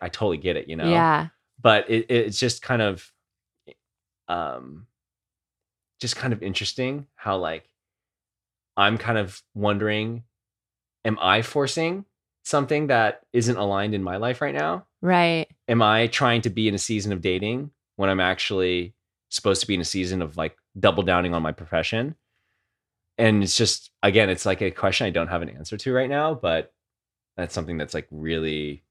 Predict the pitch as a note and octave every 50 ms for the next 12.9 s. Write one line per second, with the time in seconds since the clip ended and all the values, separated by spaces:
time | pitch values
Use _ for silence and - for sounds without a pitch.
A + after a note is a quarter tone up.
0 | _ _ _ _ _ _ _ _ _ _ _ _ _ _ _ _ - F#2+ F#2 F2
1 | - - - F2 E2 F2+ C#2+ C#2+ D#2+ E2 - - F#2+ F2 - G#2 - - E2 C2+
2 | D2 F2 E2+ - _ _ - F3+ F#3 G3 G3+ G3+ G3 F3+ E3 E3 F3 - _ _
3 | - - - _ _ - - F#3 F#3 F#3 F#3 C#3+ - - _ _ _ _ _ _
4 | _ - - A#3 - - G3+ F3+ F#3+ G3 - - - F#3 F3 E3+ E3+ E3 E3 E3+
5 | F3+ - _ _ _ - F3+ F3 E3+ E3 D#3+ D#3+ D#3+ - - - E3+ D#3+ D#3+ D#3
6 | D#3+ E3 D#3+ D#3+ - E3+ D#3 - - D#3+ D#3 D#3 D#3+ E3+ F3 G3 - _ _ _
7 | _ _ _ _ _ _ - - G#3 G3+ - F#3+ F3 F3 E3+ F3+ F#3+ F#3+ E3 E3
8 | E3 D#3+ D3+ - D#3 D#3 E3 E3 E3 - - - D#3+ - - - - - F#3+ G3+
9 | G#3 A3 A3+ - G#3+ G#3+ G#3+ G#3 A3 A#3+ A3+ A#3 - - - - - _ _ -
10 | G3 F3+ G3+ - A3 G#3 G3 G3 G3 G3 G3 G3 F3+ E3 D#3+ E3 F3+ G3+ - -
11 | G#3+ G#3 G#3 G#3 F#3 - - A3 C#4+ F#4+ A4 A#4+ A4 D#4 F3 A#2+ A2 A#2+ C#3+ C#3+
12 | - - F#2 E2+ E2 D#2 - F#2 E2+ E2+ A2+ A3+ A#3+ - - C#3 A2+ A2+